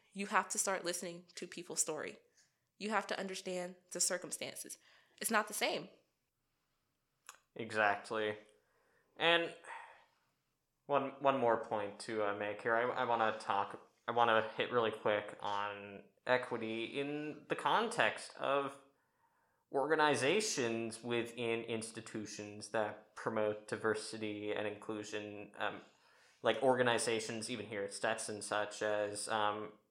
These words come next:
Speaker 2: Office of Diversity and Inclusion, um, Multicultural Student Council, um, all the multicultural student orgs. And that's really those, the presence of those organizations is the definition of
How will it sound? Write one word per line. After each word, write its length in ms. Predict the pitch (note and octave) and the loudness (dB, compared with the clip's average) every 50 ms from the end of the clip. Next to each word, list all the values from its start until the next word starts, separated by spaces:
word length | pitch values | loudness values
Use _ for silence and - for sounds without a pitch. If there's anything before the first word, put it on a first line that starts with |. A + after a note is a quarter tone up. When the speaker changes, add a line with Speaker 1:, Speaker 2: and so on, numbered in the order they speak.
| _ | _
Speaker 2:
Office 400 | - A2 G#2+ G#2+ - A#2 G#2 - | -2 -2 -2 0 -2 -2 -2 0
of 240 | A#2 G#2+ G#2+ G#2 - | 2 2 2 0 -2
Diversity 420 | - - - A2+ G#2+ - - G#2+ G#2+ | -2 0 0 0 0 0 -2 -4 -4
and 80 | G#2 G#2 | -4 -6
Inclusion, 840 | G2+ - B2 A#2+ A#2 A#2 A#2 - A#2+ A2+ A2+ A#2 A#2 A2+ A#2 A#2 - | -4 -4 -4 -2 -2 -2 0 0 2 2 2 2 2 0 0 0 0
um, 360 | A2+ A2 G#2+ G#2+ G#2+ G#2+ G#2+ - - - _ _ - | 2 2 2 2 0 -2 -4 -8 -14 -18 _ _ -4
Multicultural 760 | A2+ A2 - G#2+ G2+ - G#2+ G#2+ G#2+ - - A#2 A2 G#2 G2+ | -2 0 0 0 2 2 2 2 2 0 0 2 2 2 2
Student 360 | - - - A#2+ A#2 A#2 A2 | 0 -2 -4 -4 -4 -4 0
Council, 760 | - - A#2 A2+ A2+ A#2 - - B2+ A#2+ A#2 A#2 A2+ A#2 - - - - _ _ _ _ _ _ _ _ _ - | 2 2 4 4 2 0 2 4 4 6 6 6 4 2 -2 -6 -14 -20 _ _ _ _ _ _ _ _ _ 4
um, 300 | A#2 A2+ A2+ A2+ A2 G#2+ | 8 8 10 8 8 6
all 200 | - B2+ A#2+ A#2 | 6 6 8 8
the 280 | A2+ A2+ A2+ A2+ B2+ A#2 - | 8 6 4 4 0 -2 2
multicultural 720 | B2+ B2+ B2+ B2 - A#2+ A2+ - A2 A2 - - G#2+ G#2+ | 4 4 4 6 4 4 6 4 4 4 4 2 0 0
student 340 | - - A2 F#2+ G2 G2 - | 0 -2 -4 -4 -6 0 4
orgs. 720 | - F3+ G3+ E3+ B2 A#2 A2+ A#2+ A#2+ A#2 - - - - - - _ _ _ _ _ _ _ _ | 6 6 8 8 8 8 8 6 4 4 0 -2 -4 -4 -6 -10 _ _ _ _ _ _ _ _
And 180 | - - D#3+ D#3+ | 4 4 6 8
that's 420 | G3+ A#3 C4+ C4+ - - - - - | 8 8 8 8 6 2 0 0 0
really 640 | - E3+ A3 A#3+ A#3 G#3 F#3+ F3 E3+ D#3+ - - - - - _ _ _ _ - | 4 6 8 8 8 8 6 6 4 2 0 -2 -8 -16 -20 _ _ _ _ -14
those, 560 | E3 C3 B2+ G3 G#3+ A3 F#3+ - - - - | 0 4 6 8 8 8 6 4 0 0 2
the 100 | D3 D#3+ | 0 4
presence 500 | - - F3+ F#3+ F#3 - D3+ D3 - - | 6 8 8 8 8 6 4 2 0 4
of 220 | - C3 B2 B2 - | 6 6 6 6 6
those 440 | B2+ A#2+ A#2 A2+ A2+ A2 - - - | 6 6 6 4 2 0 -2 -4 0
organizations 1080 | - A#2+ A#2 G#2+ A2 G#2 G2+ G#2 G2+ G#2 B2+ D3 - - B2+ A2+ G#2+ G#2 G#2+ G2+ - - | 2 2 4 4 2 0 -2 -2 0 0 0 -2 -2 -2 -2 -2 -2 -4 -4 -6 -6 -4
is 400 | - B2 A#2+ A2+ A2+ A2 A2+ - | -2 0 0 0 0 -2 -4 -2
the 100 | - C#3 | 0 4
definition 560 | B2 C3 A#2+ A#2 - B2+ C3 D3 - - C#3 A#2 | 6 6 6 6 4 2 2 2 2 2 4 6
of 260 | A2 G#2+ G#2 G#2 | 6 6 4 2